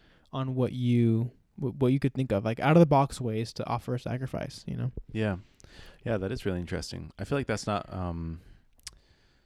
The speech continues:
Speaker 2: well, it's a, a cool way of thinking ab-, about it too, because like you mentioned, it doesn't have to always be this giant sacrifice of, like, here's,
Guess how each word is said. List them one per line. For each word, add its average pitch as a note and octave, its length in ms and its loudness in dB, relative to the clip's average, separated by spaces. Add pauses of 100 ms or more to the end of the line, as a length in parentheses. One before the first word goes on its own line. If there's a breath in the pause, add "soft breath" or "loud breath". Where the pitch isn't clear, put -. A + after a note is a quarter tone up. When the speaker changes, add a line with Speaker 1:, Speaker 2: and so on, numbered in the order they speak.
(840)
Speaker 2:
well, G#2+ 100 2
it's - 100 -6
a, - 200 -10
a - 20 -6
cool B2 180 0
way A2+ 80 4
of G2 80 -2
thinking G2+ 260 -4
ab-, E2+ 200 -6
about F2+ 200 -4
it F2 80 -6
too, A2 120 -2
because F2+ 300 -8 (240)
like F#2+ 160 -10
you F#2+ 60 -6
mentioned, F#2 300 -6
it E2 120 -8
doesn't G2+ 180 -6
have F#2 120 -4
to - 80 -8
always F2+ 320 -2
be F2 300 -6
this - 260 -8
giant F2 640 -4 (180)
sacrifice D#2+ 800 -8
of, C#2+ 260 -12
like, C#2 280 -14 (760)
here's, A2+ 480 -2